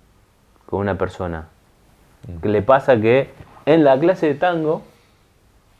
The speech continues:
Speaker 1: la clase es más copada porque está esa persona. ¿Vos
Speaker 2: No,
Speaker 1: pensás
Speaker 2: no.
Speaker 1: que si yo, si eso le pasa a Valeria, eso dice algo de lo que ella siente por vos o dice algo de la relación de ustedes?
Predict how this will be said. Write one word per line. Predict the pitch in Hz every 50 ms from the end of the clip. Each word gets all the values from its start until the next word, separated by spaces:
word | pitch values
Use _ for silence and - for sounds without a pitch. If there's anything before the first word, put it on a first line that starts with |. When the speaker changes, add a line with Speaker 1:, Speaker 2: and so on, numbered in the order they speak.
| _ _ _ _ _ _ - - -
Speaker 1:
la | - - 196
clase | 190 214 220 214 214 208
es | 196
más | 185 196 196
copada | 196 - 156 - 180 185 185 175 143 123
porque | 120 110 110 107
está | 101 -
esa | 120 117 - 107
persona. | 92 92 - - - 65 - - _ _ _ _ _ _ _ _ _ _ _ _ _ _ _ _ _ _ _ _ _ _ _ _ _ _ _ _ _ _ _ _ _ -
¿Vos | 113 135 156
Speaker 2:
No, | 160
Speaker 1:
pensás | 165 160 156 165 151
Speaker 2:
no. | 156
Speaker 1:
que | 143 131
si | 131 143
yo, | 139 143 123 120 113 - -
si | - 135
eso | 131 - 131
le | 120 110
pasa | - - 139 135 - 123 110 104 - - - - - _ _ _ _
a | - -
Valeria, | 90 92 101 120 135 135 131 117 - - -
eso | - - - 117 101
dice | 104 123 135 - - - 104 107
algo | 120 135 147 143 123 110 98 90 90 _ _ _ _ _ _ _ _ _ _ _ _ _ _ _ _ _ _ _ -
de | 101 92 87
lo | 87 82 85 80
que | - - 104
ella | 104 - - 92
siente | 85 - - - 113 110 110 107 104 101
por | 87 90 85 82
vos | 92 110 120 127 135 135 - - _ _ _ _ _ _ _ _ _ _ _ _ _
o | - 98 98
dice | 95 107 131 120 - - 110 104
algo | 110 123 127 131 127 120 107 85 - _ _ -
de | - 92 95 95
la | 90 85
relación | 90 90 87 87 87 - - 117
de | 110 107
ustedes? | 104 - - - 240 190 - - _